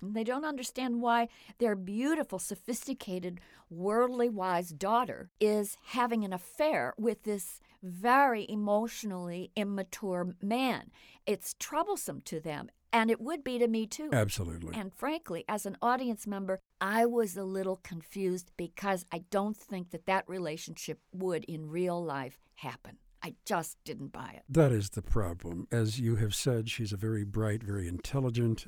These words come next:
Speaker 2: woman. She's very, very beautiful. She can have anybody she wants.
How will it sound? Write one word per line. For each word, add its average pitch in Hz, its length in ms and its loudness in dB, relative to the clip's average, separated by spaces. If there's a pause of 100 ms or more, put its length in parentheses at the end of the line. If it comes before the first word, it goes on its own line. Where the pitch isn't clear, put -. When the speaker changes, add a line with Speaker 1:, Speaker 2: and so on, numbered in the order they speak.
Speaker 2:
woman. 98 300 -2
She's 90 200 -4
very, 110 280 -2
very 90 200 -4
beautiful. 92 360 0
She - 160 -2
can 87 140 -4
have 87 160 -2
anybody 92 340 2
she - 160 -4
wants. 85 400 -2